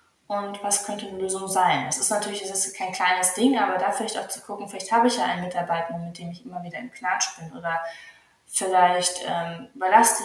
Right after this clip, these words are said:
ich mich ständig und was hat das mit mir zu tun und, ähm, welche Gefühle sind dabei und woher kenne ich das?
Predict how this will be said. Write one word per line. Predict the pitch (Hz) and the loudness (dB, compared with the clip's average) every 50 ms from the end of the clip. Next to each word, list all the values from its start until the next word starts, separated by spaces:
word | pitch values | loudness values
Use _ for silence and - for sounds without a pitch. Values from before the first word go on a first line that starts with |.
| - - | -6 -8
ich | - - | -10 -10
mich | - 175 - - | -10 -6 -6 -6
ständig | - - 175 175 175 190 208 202 - - - | -6 -4 -6 -6 -6 -6 -6 -6 -6 -10 -12
und | 185 185 185 - - - _ | -16 -14 -14 -14 -14 -14 _
was | - 226 196 | -6 -4 -4
hat | - - - | -4 -4 -4
das | 196 - | -4 -4
mit | 254 - - | -4 -6 -12
mir | 190 180 | -10 -6
zu | 180 - - | -6 -6 -6
tun | - - 226 226 262 294 262 - - - - _ _ _ _ _ _ _ _ _ _ _ _ _ _ _ | -8 -6 2 2 2 2 2 -6 -10 -14 -20 _ _ _ _ _ _ _ _ _ _ _ _ _ _ _
und, | - 185 190 190 190 190 190 190 - - | -8 -6 -6 -6 -8 -8 -8 -10 -8 -8
ähm, | 185 185 185 185 185 185 185 - - _ _ _ _ _ _ _ _ _ _ _ _ _ _ _ _ _ _ _ _ _ _ | -10 -10 -10 -10 -10 -12 -12 -14 -20 _ _ _ _ _ _ _ _ _ _ _ _ _ _ _ _ _ _ _ _ _ _
welche | - 185 180 180 180 | -4 -2 -2 -2 -4
Gefühle | 175 175 - - - 220 240 254 269 | -4 -4 -4 -4 -4 -4 -2 0 0
sind | - - 247 247 240 | 2 4 4 2 4
dabei | 247 240 240 247 240 269 302 - - - - - _ _ _ _ _ _ _ _ _ _ _ _ _ _ _ _ _ _ | 2 0 2 0 0 0 0 -4 -6 -10 -18 -20 _ _ _ _ _ _ _ _ _ _ _ _ _ _ _ _ _ _
und | 185 185 190 185 185 185 - | -8 -6 -6 -8 -10 -12 -12
woher | - 185 185 180 180 | -8 -4 -4 -4 -4
kenne | 180 180 190 220 247 | -2 -2 2 2 2
ich | 254 - - | 2 2 0
das? | 269 269 - - - - - - | 0 0 0 0 -2 -2 -4 -8